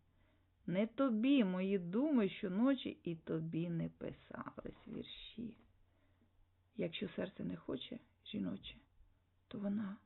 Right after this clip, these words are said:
не відкриє душі». А він слухав мене і сміявся, щоб лишилась, робив все, що міг,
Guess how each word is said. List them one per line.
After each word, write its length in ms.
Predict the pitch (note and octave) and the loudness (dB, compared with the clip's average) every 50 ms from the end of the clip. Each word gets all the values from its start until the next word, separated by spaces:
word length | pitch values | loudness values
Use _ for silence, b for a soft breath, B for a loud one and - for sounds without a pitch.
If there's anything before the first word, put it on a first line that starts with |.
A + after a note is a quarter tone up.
| _ _ _ _ _ | _ _ _ _ _
не 120 | - A#3+ G#3+ | -6 -4 -4
відкриє 480 | F#3+ E3 E3 - - - - E3 D#3+ - - | -4 -6 -8 -10 -16 -16 -16 -16 -16 -18 -20
душі». 320 | - - - - - - - _ _ _ _ _ _ b b b b b b b b b b b b b _ _ _ _ _ _ | -20 -18 -16 -16 -16 -18 -20 _ _ _ _ _ _ b b b b b b b b b b b b b _ _ _ _ _ _
А 80 | _ - E3+ - | _ -8 -6 -4
він 120 | F#3+ G3 - - | -4 -4 -4 -6
слухав 280 | - C4 B3 - - A3 | -8 -8 -8 -8 -8 -6
мене 300 | G#3 G3+ G#3 G3+ F#3+ G#3 | -6 -4 -4 -6 -6 -8
і 80 | G#3 - - - | -10 -12 -10 -8
сміявся, 520 | A#3 A#3+ G#3 G#3 G#3 G#3+ - - - - - _ _ _ _ _ _ _ _ _ | -6 -4 -4 -4 -6 -8 -10 -16 -20 -20 -20 _ _ _ _ _ _ _ _ _
щоб 280 | - - E3 - - | -8 -8 -6 -6 -4
лишилась, 560 | - - - - - - A#3 A3+ - - - | -6 -4 -4 -4 -4 -2 -2 -2 -4 -4 -6
робив 360 | - - - G3+ G#3 - - A3 B3 - - _ - _ _ | -8 -8 -6 -6 -6 -6 -8 -8 -10 -14 -18 _ -20 _ _
все, 240 | - B3 B3+ D4 D4+ | -6 -4 -4 -4 -4
що 220 | - - - - | -6 -10 -6 -4
міг, 440 | G#3+ G3+ F#3+ F#3+ G3+ - - - | -4 -2 -2 -4 -6 -8 -10 -18